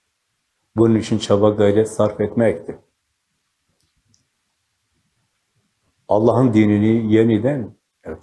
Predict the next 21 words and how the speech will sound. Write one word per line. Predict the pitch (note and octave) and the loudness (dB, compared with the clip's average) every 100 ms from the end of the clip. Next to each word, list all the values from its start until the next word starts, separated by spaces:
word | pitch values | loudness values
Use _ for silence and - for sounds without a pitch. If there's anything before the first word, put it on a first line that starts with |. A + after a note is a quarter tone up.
| _ | _
ikame | G2 - F#2 G2+ B2+ | -8 -2 -2 2 2
etmektir, | B2+ - G2+ G2+ - D3 - _ _ | 0 -2 -4 -4 -6 -8 -10 _ _
ayağa | F2+ F#2+ A#2 C3 | -2 2 2 0
kaldırmaktır. | G2+ G2 G2 G2 F#2+ - - - _ _ _ _ | -2 -2 -4 -4 -6 -6 -10 -10 _ _ _ _
Önce | A#2+ D3 C3+ G2 | -4 0 0 0
bizim | G2+ C#3 D#3+ | -2 -2 -2
onunla | - A2 G#2 F#2+ F#2 | -2 -2 0 0 0
ayağa | G2+ G2 G2 F#2+ | 2 2 2 0
kalkmamız | F#2+ - F#2 F2 F2 F2 | -4 -4 -6 -6 -6 -6
lazım. | E2+ E2+ D2+ _ _ - | -6 -8 -18 _ _ -2
Bunun | A2+ A2+ | 0 0
için | G#2 - A2 - _ _ _ _ _ _ _ _ _ _ _ _ _ _ _ _ _ _ _ _ _ | -4 -6 -8 -12 _ _ _ _ _ _ _ _ _ _ _ _ _ _ _ _ _ _ _ _ _
yaklaşık | G2 - G2 - G#2+ - | -4 -2 -4 -2 -6 -2
üç | C3+ G#2 | -4 0
aydır | G#2 G2+ G#2+ - | 0 0 -2 -6
ısrarla | G#2 A2 G#2+ A2 | -4 0 2 2
ne | A2 A2 | 2 0
diyorum? | A2 G#2+ A#2 - - | 0 0 -2 -6 -4
Bu | A#2 | -2
Kur'an'ı | G#2+ G#2 G2+ E3 | -2 -2 -2 -4
okuyacağız. | A2+ G#2 G2+ G2+ A2+ F#2 - - | -6 -4 0 2 2 -2 -6 -20